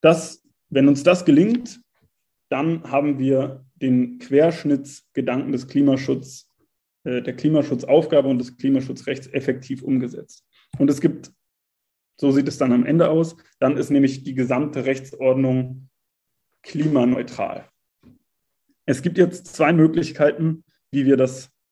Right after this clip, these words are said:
bewerkstelligen können. Möglichkeit eins liegt darin, universale Berücksichtigungspflichten zu schaffen oder anders gesagt, weitreichende Generalklauseln.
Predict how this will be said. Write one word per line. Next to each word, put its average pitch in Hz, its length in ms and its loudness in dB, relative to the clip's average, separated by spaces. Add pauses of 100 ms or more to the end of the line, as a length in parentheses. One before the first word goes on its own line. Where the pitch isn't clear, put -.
bewerkstelligen 123 720 -2
können. - 360 -10 (1300)
Möglichkeit 156 500 2 (180)
eins 190 1080 0 (520)
liegt 143 220 0
darin, 156 640 2 (180)
universale 147 640 2
Berücksichtigungspflichten 127 1400 -4
zu - 120 -12
schaffen 175 560 -4 (240)
oder 131 280 -2
anders 135 260 2
gesagt, 143 440 0 (800)
weitreichende 139 840 2
Generalklauseln. 123 1200 -2